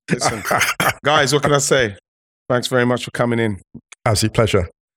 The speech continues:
Speaker 1: The thing is, just before I go, you, I was speaking to Gary Neville, who's saying, "You know what happens now? You're gonna probably leave tomorrow at some stage."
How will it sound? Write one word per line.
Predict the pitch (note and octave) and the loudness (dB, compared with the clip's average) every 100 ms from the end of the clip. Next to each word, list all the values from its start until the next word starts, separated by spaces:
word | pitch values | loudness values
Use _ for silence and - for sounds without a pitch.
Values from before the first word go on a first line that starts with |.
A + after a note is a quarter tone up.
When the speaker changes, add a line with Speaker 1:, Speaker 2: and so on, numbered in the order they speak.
| _ | _
Speaker 1:
The | - | -4
thing | C#3 G3+ | 0 2
is, | F#3 | 2
just | D3+ D#3 | 2 -2
before | C#3+ D#3+ | 2 2
I | |
go, | C#3+ C#3+ B2 | 4 4 4
you, | C3 B2+ - | 2 0 -2
I | F3+ | -2
was | F#3 | 0
speaking | G#3 E3+ | -4 -4
to | D#3 | -4
Gary | D3 D3 C#3 | 2 4 4
Neville, | C3 B2+ | 2 2
who's | B2+ - | 2 2
saying, | C3+ A#2+ | 2 0
"You | C3 | 2
know | E3 | 4
what | F#3 E3+ | 4 2
happens | C#3 B2+ | -2 -2
now? | C3+ D3+ E3+ _ _ _ _ _ _ - | 0 0 -2 _ _ _ _ _ _ -2
You're | C#3+ | 0
gonna | F3 | 2
probably | - D#3+ D3 | 0 2 2
leave | C#3+ C#3+ C#3+ C3+ A#2 - | 2 2 2 -2 -6 -6
tomorrow | C3+ B2+ C3 B2+ - | -2 2 4 2 0
at | C3 - | -4 -4
some | - A#2+ | -2 -2
stage." | - - A#2+ A2 - | -2 0 0 -2 -6